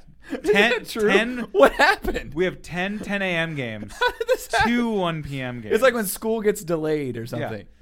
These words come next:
Speaker 2: So the, the second one P M game is Cowboys at Patriots. Uh, you know, Dak is setting the world on fire.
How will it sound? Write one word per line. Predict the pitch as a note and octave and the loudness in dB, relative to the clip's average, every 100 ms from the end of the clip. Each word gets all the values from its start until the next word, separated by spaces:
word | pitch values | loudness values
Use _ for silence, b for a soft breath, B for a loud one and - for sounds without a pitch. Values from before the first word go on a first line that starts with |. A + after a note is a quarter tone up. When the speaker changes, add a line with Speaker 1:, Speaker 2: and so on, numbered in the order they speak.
| C#3+ - | -20 -6
Speaker 2:
So | D#3+ | -2
the, | D3 D#3 | -2 -4
the | C#3+ | -4
second | C#3+ F3 F3 | -2 0 -2
one | E3 | -4
P | D#3+ D#3+ | -4 -6
M | D3+ | -4
game | C#3+ | -6
is | A#2+ | -8
Cowboys | - D3+ D3+ D3 C3+ | -4 -2 -2 -2 -2
at | C#3 | -6
Patriots. | C3+ C#3+ C#3 G#2+ G2 - - - _ _ - - - | -6 -8 -8 -10 -12 -20 -20 -20 _ _ -20 -20 -16
Uh, | A#2+ A2+ A#2 | -12 -10 -12
you | A#2+ | -12
know, | G#2 | -12
Dak | F2 B2 C3 C3+ | -6 -4 -4 -8
is | - | -10
setting | B2+ | -8
the | A#2 | -6
world | B2 B2+ | -4 -4
on | B2 | -6
fire. | A#2+ B2+ A#2+ A#2 A2+ | -8 -6 -6 -6 -10